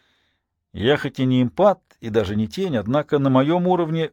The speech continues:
восприятия мира правду от лжи отличить сумею, особенно с таким чётким ответом.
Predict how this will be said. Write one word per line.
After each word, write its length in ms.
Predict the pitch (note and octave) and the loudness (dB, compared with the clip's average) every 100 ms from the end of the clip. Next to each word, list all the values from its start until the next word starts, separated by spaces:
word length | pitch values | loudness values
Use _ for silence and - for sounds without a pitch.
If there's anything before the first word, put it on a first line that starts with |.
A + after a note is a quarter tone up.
| _ | _
восприятия 640 | - C#3 - D3+ D3+ C#3+ D3 | -8 -6 -2 0 0 0 -2
мира 240 | D3 C#3 | 0 0
правду 420 | A#2+ B2+ C#3+ C3 B2+ | 0 4 4 4 2
от 100 | A#2+ | 2
лжи 240 | A#2+ A2+ | 2 2
отличить 360 | C3 B2+ C3 B2 | -4 -6 -12 -12
сумею, 400 | - C#3+ E2 C2 _ | -8 -6 -8 -12 _
особенно 420 | G#2 - A2+ A2+ | -12 -8 -4 -4
с 60 | G#2+ | -4
таким 280 | A2 A#2+ A2 | -4 -4 -4
чётким 380 | - A#2 - | -4 -4 -6
ответом. 420 | F2+ E2 D2+ - | -10 -10 -12 -14